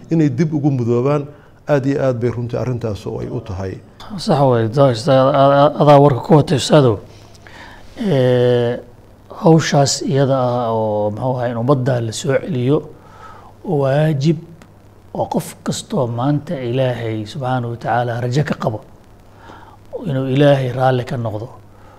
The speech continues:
Speaker 2: oo Ilaahay inuu mataqaanaa dembi dhaaf uu siiyo,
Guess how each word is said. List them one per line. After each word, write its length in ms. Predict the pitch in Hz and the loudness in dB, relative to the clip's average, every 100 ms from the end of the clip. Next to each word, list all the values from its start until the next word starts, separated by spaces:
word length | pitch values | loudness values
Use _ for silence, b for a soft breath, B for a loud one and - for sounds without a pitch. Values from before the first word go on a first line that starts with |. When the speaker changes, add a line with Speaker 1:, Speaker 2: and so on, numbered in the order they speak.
| B - - | B -20 -18
Speaker 2:
oo 120 | 262 | -10
Ilaahay 580 | 180 131 139 131 135 123 | -4 0 0 -2 -4 -2
inuu 200 | 127 123 | -2 -2
mataqaanaa 600 | 123 123 - 127 120 117 | -4 -8 -8 -6 -4 -4
dembi 260 | 113 117 123 | -2 -4 0
dhaaf 240 | 131 123 | -2 -2
uu 120 | 185 | -8
siiyo, 400 | 113 - 113 110 | -8 -8 -6 -6